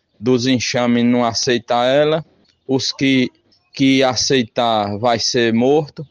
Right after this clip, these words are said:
através do resíduo que fica na caixa,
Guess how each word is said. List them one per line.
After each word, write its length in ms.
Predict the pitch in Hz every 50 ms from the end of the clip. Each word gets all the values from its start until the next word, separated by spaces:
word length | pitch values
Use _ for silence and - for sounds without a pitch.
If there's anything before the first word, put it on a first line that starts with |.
| _ _ _ _ _ _ _ -
através 1040 | 110 110 110 - 120 113 107 104 107 113 110 110 107 104 95 - - - - - - -
do 180 | 92 107 113
resíduo 760 | 107 101 117 117 110 104 101 110 110 110 107 95 101 101 101 - _ _ _ -
que 120 | - 107
fica 280 | 101 - 120 107 - 113
na 200 | 113 117 113 110
caixa, 480 | - 120 120 131 139 147 - - -